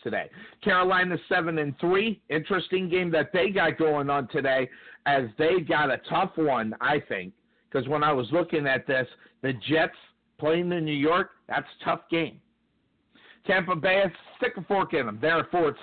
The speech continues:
six. Los Angeles Rams seven three. You know, right now on top in the West. Seattle. I, you know what?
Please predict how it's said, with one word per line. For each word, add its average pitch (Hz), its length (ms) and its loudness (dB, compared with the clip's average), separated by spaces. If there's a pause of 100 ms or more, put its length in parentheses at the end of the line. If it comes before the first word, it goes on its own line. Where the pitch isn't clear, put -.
six. 131 260 -4 (320)
Los 170 280 0
Angeles 214 560 0
Rams 196 420 -2
seven 180 380 -2
three. 214 480 -2 (680)
You 139 140 0
know, 165 100 4
right 175 240 2
now 185 220 2
on 185 160 2
top 185 280 0
in 185 140 0
the 185 80 2
West. 180 300 0 (100)
Seattle. 165 580 0 (280)
I, 170 200 0
you 190 160 2
know 190 140 2
what? 202 460 0